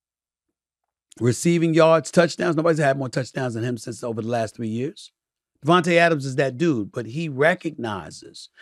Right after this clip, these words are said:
and sees a culture that he doesn't believe will contribute to big-time winning. When he was in Green Bay with Aaron Rodgers, he knew he had a chance 'cause he had A-Rod with him.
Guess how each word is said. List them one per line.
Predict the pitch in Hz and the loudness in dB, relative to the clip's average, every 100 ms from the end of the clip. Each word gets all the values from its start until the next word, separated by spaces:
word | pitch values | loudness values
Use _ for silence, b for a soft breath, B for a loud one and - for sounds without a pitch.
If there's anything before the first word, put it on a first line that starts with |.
| b | b
and | 143 123 | -4 -4
sees | - 175 160 131 | -4 -4 -2 -4
a | 113 | -8
culture | - 170 185 180 123 | -6 0 0 0 -8
that | 101 110 | -4 -4
he | 127 190 | -2 -2
doesn't | 156 139 120 | 0 -2 -8
believe | 123 160 147 | -6 -4 -4
will | 127 | -4
contribute | - 113 - 151 117 | -12 -12 -6 -6 -6
to | 107 | -8
big-time | 104 143 - 147 135 139 | -6 -6 -4 -8 -6 -4
winning. | 156 98 _ B B | -4 -4 _ B B
When | 135 139 | 0 2
he | 185 | 2
was | 160 143 | 2 2
in | |
Green | 131 151 147 | 2 2 4
Bay | 165 151 | 2 0
with | 143 | 0
Aaron | 139 135 | -2 -4
Rodgers, | 160 156 139 165 | -4 -2 -4 -8
he | 175 | 0
knew | 160 | 0
he | 190 | 2
had | 139 113 | -2 -4
a | |
chance | - - 127 | -6 -6 -8
'cause | - 143 | -10 -2
he | 190 | 0
had | 135 | 0
A-Rod | 180 - 127 104 95 | -2 -2 -2 -2 -8
with | |
him. | 87 | -14